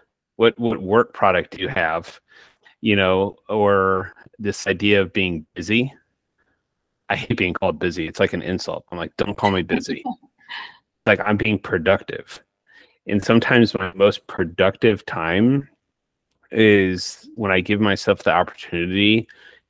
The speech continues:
Speaker 1: to just exist. I'm not performing anything. I'm not trying to achieve anything. I'm not trying to create anything. I am just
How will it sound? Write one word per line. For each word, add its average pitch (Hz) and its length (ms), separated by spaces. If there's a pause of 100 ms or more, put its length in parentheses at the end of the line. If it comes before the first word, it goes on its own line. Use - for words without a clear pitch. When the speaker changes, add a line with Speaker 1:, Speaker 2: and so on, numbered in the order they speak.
Speaker 1:
to 104 180
just - 800 (500)
exist. 80 1040 (1800)
I'm 104 120
not 101 180
performing 120 540
anything. 113 520 (100)
I'm 98 120
not 95 180
trying 87 320
to 85 120
achieve 123 400
anything. 101 640
I'm 98 60
not 95 160
trying 85 200
to - 60
create 101 580
anything. 87 680 (720)
I 95 260
am 85 340
just 87 560